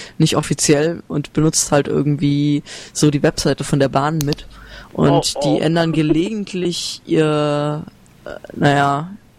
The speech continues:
Speaker 1: irgendwie ihren Zugriff da drauf sozusagen.
Speaker 2: An der Bahn-Website finde ich besonders klasse, hier in Marburg ist ja beliebt,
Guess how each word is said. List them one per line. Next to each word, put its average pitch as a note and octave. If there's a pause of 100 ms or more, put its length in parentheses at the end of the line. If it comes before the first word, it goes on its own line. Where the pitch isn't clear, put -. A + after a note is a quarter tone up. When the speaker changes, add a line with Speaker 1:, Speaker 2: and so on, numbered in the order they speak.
(180)
Speaker 1:
irgendwie C#3+
ihren C#3
Zugriff C3
da B2
drauf -
sozusagen. - (320)
Speaker 2:
An E4
der -
Bahn-Website F#3+
finde F#3
ich E3+
besonders E3
klasse, E3
hier D#3
in D#3
Marburg F3
ist - (100)
ja D#3
beliebt, C#3